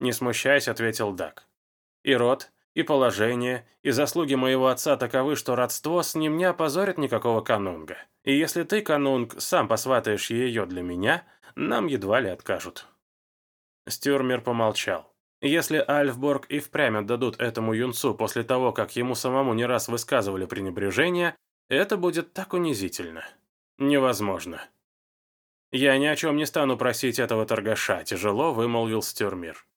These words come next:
"Довольно я его упрашивал. Я по горло сыт его дружбой. Мы отплываем сразу же, как только будут готовы корабли".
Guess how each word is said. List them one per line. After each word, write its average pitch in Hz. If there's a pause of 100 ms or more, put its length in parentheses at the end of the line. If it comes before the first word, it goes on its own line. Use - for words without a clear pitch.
(420)
"Довольно 170
я 104
его 98
упрашивал. 90 (360)
Я 143
по 147
горло 147
сыт 147
его 131
дружбой. 87 (360)
Мы 151
отплываем 156
сразу 165
же, 135
как 123
только 165
будут 143
готовы 113
корабли". 90